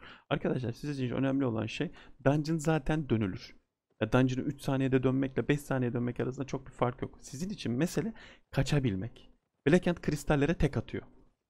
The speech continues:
Doğal olarak Black Hand ile rat yapmanız çok çok çok daha iyi olacaktır sizin için. Zira W'sundaki dash skill'i, Q'sundaki Deadly Swipe skill ile zaten sürekli mesafe kat edebileceksiniz.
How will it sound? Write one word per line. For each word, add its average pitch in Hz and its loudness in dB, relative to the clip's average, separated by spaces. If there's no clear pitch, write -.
Doğal 185 8
olarak 131 2
Black 175 6
Hand 131 2
ile - 4
rat 180 2
yapmanız 143 0
çok - -10
çok 143 -4
çok - -4
daha 143 4
iyi 131 4
olacaktır 120 0
sizin 127 -2
için. 156 -4
Zira 139 2
W'sundaki 135 2
dash 151 4
skill'i, - -2
Q'sundaki 131 0
Deadly 127 2
Swipe 160 0
skill - -4
ile 135 2
zaten 143 0
sürekli 151 -2
mesafe 135 0
kat - -2
edebileceksiniz. 120 -2